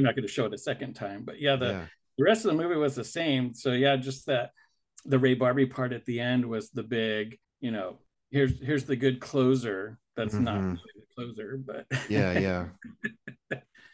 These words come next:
Speaker 2: So, wow. I mean, this is just, I'm still kind of blown away that I've been seeing, in a way, it's just like, I just saw a new Powell Peralta video from nineteen ninety-one for, like, the first time. It's just like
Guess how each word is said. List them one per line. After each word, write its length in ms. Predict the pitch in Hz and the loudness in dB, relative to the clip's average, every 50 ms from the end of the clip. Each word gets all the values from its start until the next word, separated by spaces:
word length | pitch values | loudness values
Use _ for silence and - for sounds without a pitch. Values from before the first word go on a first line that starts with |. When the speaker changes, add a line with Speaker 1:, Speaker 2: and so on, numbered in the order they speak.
| _ _ _ _ _ _ - | _ _ _ _ _ _ -8
Speaker 2:
So, 100 | - 95 | -6 -6
wow. 540 | 85 80 85 95 113 127 110 87 80 85 71 67 | -4 -2 -2 -2 -2 0 -2 -2 -4 -4 -6 -4
I 60 | 85 | -2
mean, 280 | 90 95 95 95 95 | 0 0 0 0 0
this 220 | 101 120 139 - - | 0 -2 -4 -4 -4
is 220 | 113 107 107 - | -6 -4 -4 -4
just, 320 | - 104 101 95 - - _ - - | -4 -4 -4 -4 -6 -12 _ -12 -6
I'm 140 | 95 95 95 | -4 -4 -4
still 300 | - - - 131 131 135 | -4 -2 0 2 2 2
kind 220 | 131 - 127 110 104 | 2 0 0 0 0
of 80 | 98 | 0
blown 220 | 95 104 101 101 101 | 0 0 0 0 0
away 240 | 98 98 98 98 | 0 2 0 0
that 180 | 95 98 95 92 | 0 0 -2 -2
I've 280 | 92 90 90 87 87 - _ _ - | -2 -4 -4 -6 -8 -12 _ _ -6
been 160 | - 98 95 | -4 -4 -2
seeing, 340 | 87 - - - 117 110 82 | -2 -2 -2 -2 -2 -4 -4
in 140 | 76 113 113 | -2 0 0
a 60 | 110 | 2
way, 240 | 104 117 151 185 160 | 4 4 4 4 4
it's 140 | 117 - - | 2 2 0
just 140 | 117 101 - | -2 -2 -2
like, 180 | 107 95 92 92 | -4 -4 -4 -4
I 80 | 101 104 | -4 -4
just 240 | 104 120 - - | -2 -2 -2 0
saw 180 | - 127 117 113 | 2 2 2 2
a 60 | 110 | 2
new 240 | 110 113 117 117 117 | 2 0 0 0 2
Powell 340 | - - 110 110 113 113 104 | 0 0 0 2 0 0 0
Peralta 400 | - - 113 110 113 117 - 107 | -2 -2 -2 -2 -2 -4 -6 -6
video 320 | 101 104 104 101 98 95 | -6 -4 -4 -4 -4 -4
from 160 | - - 104 | -6 -8 -8
nineteen 340 | 98 98 98 101 98 - 104 | -6 -4 -4 -4 -4 -4 -4
ninety-one 600 | 101 101 101 98 98 92 95 101 98 98 95 92 | -2 -2 -2 -2 -2 -2 0 0 0 -2 -2 -4
for, 100 | - - | -6 -6
like, 220 | 90 85 85 - _ | -4 -4 -6 -6 _
the 60 | - 80 | -18 -14
first 300 | - 92 87 80 - - | -8 -8 -8 -6 -6 -6
time. 340 | 92 90 90 87 80 80 | -4 -4 -4 -4 -6 -8
It's 160 | 80 76 - - | -10 -12 -12 -10
just 220 | 87 - - - | -8 -10 -8 -8
like 200 | 80 78 76 | -8 -8 -8